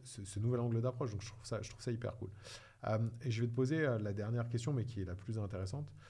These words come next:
euh, je pense, pour les personnes qui nous écoutent. Ça va être aujourd'hui, euh, en gros, on doit faire avancer les choses. Pour faire avancer les choses, pour moi,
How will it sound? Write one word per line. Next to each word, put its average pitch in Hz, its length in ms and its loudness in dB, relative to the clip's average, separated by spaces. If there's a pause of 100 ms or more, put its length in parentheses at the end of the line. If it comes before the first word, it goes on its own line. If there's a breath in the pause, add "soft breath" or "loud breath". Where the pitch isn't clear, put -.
(260 loud breath)
euh, 90 320 0
je 95 100 0
pense, 104 220 0
pour 104 100 -2
les 92 80 0
personnes 104 300 -2
qui 117 100 -4
nous 104 160 0
écoutent. 147 300 -4 (480 soft breath)
Ça - 100 0
va 120 80 8
être 123 160 0 (1040)
aujourd'hui, 131 720 6 (300)
euh, 104 140 2 (460)
en 107 140 0
gros, 127 500 2 (880)
on 120 200 6
doit 120 340 8
faire 117 180 2
avancer 98 300 0
les 92 100 2
choses. - 320 -10 (400 soft breath)
Pour - 160 -2
faire 160 220 4
avancer 131 320 4
les 107 100 2
choses, 143 400 0
pour 104 220 -2
moi, 110 460 0